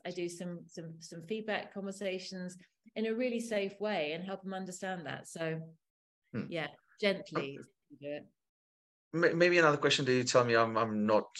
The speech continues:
Speaker 2: questioning you right, but do you think lonely-, loneliness sometimes gets in the way, especially with funders at the very early stages of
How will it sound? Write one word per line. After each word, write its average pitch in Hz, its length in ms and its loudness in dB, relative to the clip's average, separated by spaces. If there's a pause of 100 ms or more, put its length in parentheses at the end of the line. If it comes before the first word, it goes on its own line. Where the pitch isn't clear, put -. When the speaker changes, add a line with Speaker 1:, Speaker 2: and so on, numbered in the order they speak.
(200)
Speaker 2:
questioning 107 340 2
you 104 60 2
right, 101 260 8
but 107 180 2 (460)
do 170 60 10
you 165 60 10
think 220 320 6 (380)
lonely-, 160 520 8 (180)
loneliness 139 540 6
sometimes 120 580 2
gets 107 200 0
in 117 60 -4
the 107 60 2
way, 110 120 10
especially 139 380 6
with 127 100 -6
funders 110 540 4 (100)
at 151 80 -4
the 117 80 -2
very 110 160 10
early 107 180 10
stages 98 480 4
of 104 160 2